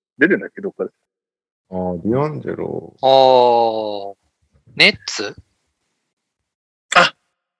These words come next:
Speaker 1: ネッツで出てる？
Speaker 3: え、いや、いやー、どうだったっけな。
Speaker 1: プレインだっけ、あれ。プレイオフ出たんだっけ？
Speaker 2: ディアンジェロは、ネッツ、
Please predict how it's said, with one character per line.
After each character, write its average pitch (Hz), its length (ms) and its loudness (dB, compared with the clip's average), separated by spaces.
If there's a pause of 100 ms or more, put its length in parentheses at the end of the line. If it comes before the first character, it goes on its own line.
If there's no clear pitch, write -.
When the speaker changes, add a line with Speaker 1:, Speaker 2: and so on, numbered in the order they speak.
(220)
Speaker 1:
ネ 160 100 -4
ッ 196 60 -4 (300)
ツ 104 280 -4 (280)
で 123 120 2
出 139 100 6
て 123 100 0
る？ 110 40 0
Speaker 3:
え、 - 40 -2
い - 20 0
や、 117 80 -2 (760)
い 123 60 -10
や 123 880 -4
ー、 - 20 -20
ど 120 100 -14
う - 20 -10
だ 123 60 -4
っ - 80 -16
た - 100 -20
っ - 80 -20
け 113 100 -16
な。 110 260 -16 (1120)
Speaker 1:
プ - 100 2
レ 151 180 8
イ 156 40 4
ン 135 60 0
だ 90 80 2
っ - 20 -6
け、 - 140 -2
あ 87 40 2
れ。 90 180 -2 (360)
プ 110 60 0
レ 123 60 6
イ - 20 4
オ 123 40 4
フ 113 60 0
出 95 100 -6
た 92 80 2
ん 87 40 -14
だ 85 80 -12
っ - 40 -12
け？ - 120 -12 (340)
Speaker 2:
デ 110 140 -4
ィ 117 80 -2
ア 120 180 -4
ン 113 280 -8
ジ - 60 -14
ェ - 160 -10
ロ - 240 -10
は、 - 340 -4 (380)
ネ 165 140 6
ッ 175 260 -2
ツ、 - 280 2